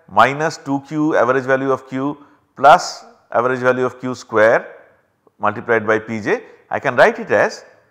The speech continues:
sum over j q j square P j minus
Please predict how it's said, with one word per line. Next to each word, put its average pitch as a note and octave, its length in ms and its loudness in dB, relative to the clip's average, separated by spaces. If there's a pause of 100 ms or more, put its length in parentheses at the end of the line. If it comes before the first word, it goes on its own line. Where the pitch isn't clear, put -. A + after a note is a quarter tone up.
(200)
sum - 320 0
over G3+ 360 2
j A2+ 320 -4 (580)
q D3+ 200 -8
j D3+ 160 -2
square C3 540 -4 (200)
P G2+ 120 -12
j G1+ 260 -20 (880)
minus A#2+ 640 -4